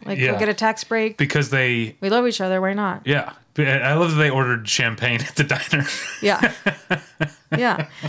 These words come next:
Speaker 1: So they go to McLaren's and then they, um, announce that they're getting married. And Robin asks,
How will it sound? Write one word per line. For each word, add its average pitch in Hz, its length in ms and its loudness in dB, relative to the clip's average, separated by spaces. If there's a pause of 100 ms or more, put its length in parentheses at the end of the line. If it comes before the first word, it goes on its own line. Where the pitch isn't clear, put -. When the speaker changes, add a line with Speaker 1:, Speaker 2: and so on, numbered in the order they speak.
(160)
Speaker 1:
So 240 160 2
they 233 120 4
go 240 180 4
to 240 240 6
McLaren's 208 680 2
and 196 160 2
then 190 340 0
they, 190 580 0
um, 175 680 -2 (680)
announce 190 340 2
that 185 120 -4
they're 185 120 0
getting 170 320 -2
married. 160 480 -4 (600)
And 175 560 0 (720)
Robin 185 340 2
asks, 175 520 -2